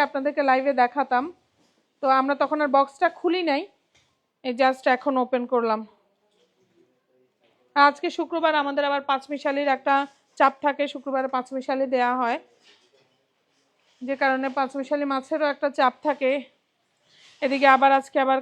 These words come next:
কাপ্তাই লেকের মাছও ডেলিভারি যাচ্ছে। নামাও, নামাও। বেশ অনেক মাছ এবং বেশিরভাগই তো বড় সাইজের, না? এই বড় সাইজের ইলিশগুলো কিন্তু আমরা অর্ডার কাটি নাই, মানে অর্ডার প্রি বুকিং নেই নাই, কারণ পাওয়া যায় কি পাওয়া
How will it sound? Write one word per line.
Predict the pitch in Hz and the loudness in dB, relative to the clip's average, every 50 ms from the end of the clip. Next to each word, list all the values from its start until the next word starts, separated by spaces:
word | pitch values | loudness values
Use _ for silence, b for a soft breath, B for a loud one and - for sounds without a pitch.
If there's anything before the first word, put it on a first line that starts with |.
| - | 0
কাপ্তাই | 277 254 - - 285 277 285 | -2 -2 0 0 0 2 2
লেকের | 277 277 294 269 269 262 | 2 2 0 0 0 0
মাছও | 262 262 254 - 277 262 | -2 -2 -4 -4 -2 0
ডেলিভারি | 269 262 269 269 294 269 269 262 | 0 0 0 -2 0 0 2 2
যাচ্ছে। | 254 247 247 - - 285 254 320 349 - _ _ _ _ _ _ _ _ _ _ _ _ - | 2 2 2 0 -2 -2 -2 -2 -4 -8 _ _ _ _ _ _ _ _ _ _ _ _ -10
নামাও, | 277 269 262 247 240 233 | -8 -6 -4 -4 -4 -4
নামাও। | 226 220 214 208 208 202 _ _ - 269 | -4 -6 -6 -8 -10 -12 _ _ -6 -6
বেশ | 285 269 - 302 311 | -2 0 2 2 4
অনেক | 320 349 359 349 330 311 | 4 2 -2 -2 0 2
মাছ | 294 311 349 330 - 349 | 4 4 2 2 -2 -4
এবং | 294 294 294 269 | -2 -2 0 0
বেশিরভাগই | 277 269 - 339 320 359 381 339 392 370 - | 0 0 0 0 0 0 0 0 -4 -8 -8
তো | 392 294 277 | -6 -4 -4
বড় | 254 233 226 233 | -4 -4 -6 -10
সাইজের, | 233 208 202 196 202 202 233 | -10 -10 -8 -8 -8 -8 -8
না? | 302 359 330 _ _ _ _ _ _ _ - - - - - - - - - - - - - _ - - - - 240 262 262 226 - - - - - - - - 320 | -12 -12 -14 _ _ _ _ _ _ _ -20 -20 -20 -20 -20 -20 -20 -20 -20 -20 -20 -20 -20 _ -20 -20 -18 -14 -10 -10 -10 -10 -12 -16 -20 -20 -20 -16 -6 -2 2
এই | 311 277 | 6 8
বড় | 339 330 359 381 359 | 10 10 10 8 4
সাইজের | 415 415 381 415 403 | 2 0 2 0 0
ইলিশগুলো | 381 381 349 349 403 403 427 427 | 0 -2 -2 -2 -2 -2 0 -2
কিন্তু | 403 381 381 415 370 339 | -2 0 2 4 4 4
আমরা | 320 330 349 359 330 311 | 4 2 2 4 6 6
অর্ডার | 311 302 339 339 349 349 | 6 6 6 4 4 2
কাটি | 339 311 - 349 320 311 | 0 0 0 -2 -2 -2
নাই, | 269 285 330 320 | -2 -2 -2 -4
মানে | 302 294 311 302 285 | -2 0 2 2 4
অর্ডার | 285 277 302 302 302 | 4 4 2 0 0
প্রি | 311 320 311 277 | -2 -6 -6 -6
বুকিং | 330 311 - 339 330 330 311 | -6 -8 -8 -8 -6 -4 -2
নেই | 285 277 285 285 277 | -2 -2 0 0 -2
নাই, | 254 269 339 - _ _ _ _ _ _ - | -2 -4 -6 -8 _ _ _ _ _ _ 2
কারণ | 285 277 294 311 311 277 - | 4 4 4 4 0 -2 0
পাওয়া | 330 311 302 311 330 330 311 330 | 4 6 6 6 6 6 4 4
যায় | 320 320 320 320 | 2 2 2 0
কি | - 339 - - | -4 -4 0 2
পাওয়া | 302 302 | 2 2